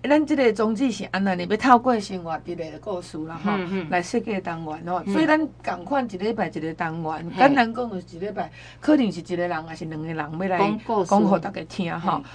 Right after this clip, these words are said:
Speaker 1: 啊，上好是咱的听众朋友会当转来现场啦，就是讲你转去迄个时代，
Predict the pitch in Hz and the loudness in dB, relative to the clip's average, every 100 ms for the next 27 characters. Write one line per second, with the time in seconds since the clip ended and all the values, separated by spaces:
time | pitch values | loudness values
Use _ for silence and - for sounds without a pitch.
0 | - - 254 - - 220 180 233 254 233 | -2 4 4 4 0 2 4 6 6 6
1 | 175 180 214 196 180 165 185 214 190 170 | -2 0 0 0 0 -2 0 0 0 -4
2 | 196 175 180 220 202 226 202 175 175 147 | -8 -8 -8 -8 -4 0 0 0 -2 -6
3 | 156 151 160 170 160 175 175 - 240 - | -6 -6 -4 -4 -4 -4 0 2 0 -4
4 | - - - 269 - 269 247 254 247 254 | -16 -20 -10 -10 -6 -4 -4 -4 -4 -4
5 | 208 185 175 165 170 160 | -4 -6 -10 -8 -8 -8